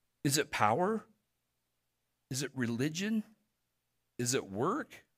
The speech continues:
Is it family? Um, it, you know what? I would love to commit more to you, Jesus, but honestly, as a family, <sighs> oh,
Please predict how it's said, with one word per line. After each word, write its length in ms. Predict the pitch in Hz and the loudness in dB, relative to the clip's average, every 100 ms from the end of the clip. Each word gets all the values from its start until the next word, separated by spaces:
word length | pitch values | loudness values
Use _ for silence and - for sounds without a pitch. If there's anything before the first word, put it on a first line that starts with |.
| _ _ _ _ _ _ _ _ _ _ _ _ _ _ _ | _ _ _ _ _ _ _ _ _ _ _ _ _ _ _
Is 180 | 139 135 | 4 4
it 140 | 123 | 4
family? 680 | - 104 104 120 147 180 180 _ _ _ _ _ _ _ _ _ _ _ _ _ _ _ _ _ _ _ _ 131 | 0 0 0 0 -2 -2 -8 _ _ _ _ _ _ _ _ _ _ _ _ _ _ _ _ _ _ _ _ 4
Um, 520 | 151 156 156 156 143 - _ _ 151 | 8 8 6 4 -4 -10 _ _ 4
it, 220 | 165 - _ | 4 2 _
you 100 | 160 | 4
know 100 | 170 | 6
what? 300 | 165 170 170 - | 8 8 6 6
I 100 | 151 | 6
would 180 | 170 156 | 6 8
love 240 | 165 160 | 6 6
to 100 | 156 | -4
commit 380 | - 156 170 165 | -2 4 4 4
more 280 | 156 156 156 | 4 4 4
to 140 | 156 | 0
you, 160 | 156 147 | -2 0
Jesus, 460 | 156 156 156 151 | 0 0 0 0
but 360 | 151 139 135 - _ _ _ _ 135 | 4 4 4 -2 _ _ _ _ 4
honestly, 580 | 165 185 185 202 196 | 6 6 4 4 6
as 160 | 156 143 | 4 4
a 60 | 131 | 4
family, 640 | 170 170 175 175 175 - _ _ _ _ _ _ _ _ _ _ | 6 6 6 6 4 -2 _ _ _ _ _ _ _ _ _ _
<sighs> 140 | - 180 | -4 2
oh, 220 | 156 | 4